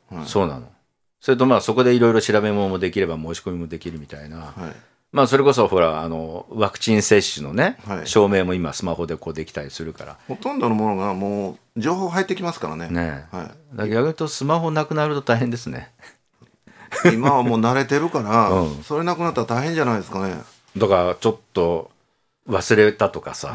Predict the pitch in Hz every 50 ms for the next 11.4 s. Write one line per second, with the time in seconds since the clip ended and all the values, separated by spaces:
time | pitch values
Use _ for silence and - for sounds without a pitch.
0 | 98 90 80 - - _ _ _ _ _ _ _ _ _ - 110 90 85 123 139
1 | 147 147 147 139 131 107 117 143 117 - - 98 - - - - - - - -
2 | - - - - - - - 117 127 110 78 92 120 120 123 123 - 110 117 127
3 | 123 110 92 90 - - 78 76 - _ _ _ _ _ _ _ _ _ _ _
4 | _ - 71 71 71 67 65 65 64 62 62 _ _ _ _ _ _ _ _ _
5 | _ _ _ _ _ _ - - - 92 85 71 71 - - - - 120 101 101
6 | 95 117 123 113 98 95 - - - - _ _ _ _ - _ _ _ - -
7 | 151 151 160 135 127 170 190 143 135 120 - - _ _ - - - 110 110 104
8 | 110 101 95 95 95 - - 101 101 - - 98 92 85 - - - 71 76 78
9 | - 78 - - 69 67 - 69 - - - - 120 - _ - - _ _ _
10 | - 131 139 135 - - _ - 185 214 - - - 214 208 202 196 185 156 120
11 | 98 82 76 90 85 78 71 69